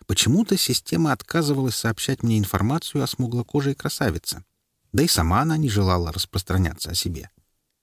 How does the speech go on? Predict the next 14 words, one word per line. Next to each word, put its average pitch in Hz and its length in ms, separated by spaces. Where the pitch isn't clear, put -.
Мы 139 120
стояли 110 360
втроем 104 540
у - 20
входа 85 380
на 85 160
арену 156 360
и 104 60
любовались 107 600
залитым 101 440
солнцем 87 460
парком. 76 480
«Чем 247 300
займемся?» — 202 1040